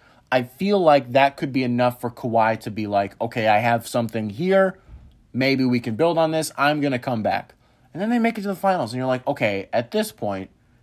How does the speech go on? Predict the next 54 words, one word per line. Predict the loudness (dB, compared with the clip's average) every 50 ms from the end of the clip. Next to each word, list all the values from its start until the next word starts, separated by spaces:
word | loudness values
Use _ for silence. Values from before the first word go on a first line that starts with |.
| _ _ _ _ -2
I | -2 -2 -2
feel | 0 -2 0 4 6
like | 6 6 4 2
if | -2 -2
they | 0 0 0
just | 2 0 -2 -4 -4
win | -4 0 2 2 4 4
the | 2 0
finals, | 0 0 0 0 0 -2 -4 -6 -6 -8 -12 -18 _ _ _ _ _ _
he'll | -4 -2 -2
stay." | -2 -4 0 2 2 2 2 0 -6 _ _ _ _ _ _ _ _ _ _ _ _ _ _ -2
And | 0 2
then | 2 4 4
they | 4 4 6
win | 6 6 6 6 6 4
the | 2 2
finals, | 4 0 0 0 0 0 0 -2 -2 -4 -4
and | -4 -4 -2
you're | -4 -2
kinda | -2 0 0 2 4
like, | 4 4 4 4 0 -6 _ _ _ _ _
"Listen, | 2 2 2 2 2 0 0 0
man, | 0 0 0 -2 -4 -8 _ _ 0
I | 2 4 4
got | 6 4 4 4
no | 4 4 6 6
idea | 4 4 2 0 0 0
what's | -2 -4 -6
gonna | -8 -8 -6
happen | -6 -6 -8 -8 -10 -14
with | -14 -14
him." | -16 -16 -18 -18 -20 _ _ _ -4
It | 0
was | 0 0 0 0
just | -4 -6 -4 -4
event | -4 2 4 4 4 4
after | 2 -2 -4 -4 -6 -6
event | 2 2 2 2 4 0
after | -4 -4 -4 -6 -8
event | -2 0 0 0 0
that | -2 -2
we | -2 -2
kept | -2 -4 -4 -4 -4
saying, | -4 -2 -2 0 2
"Well, | 2 2 2
when | 2 0
the | 0
next | 0 2 2 2 0 -2 -4
event | -4 -4 -2 -2
happens, | -2 -4 -4 -6 -8 -10 -10
or | -10 -8 -6
if | -6 -2 2
that | 2 4 4
happens, | 4 0 -2 -2 -6 -10 -12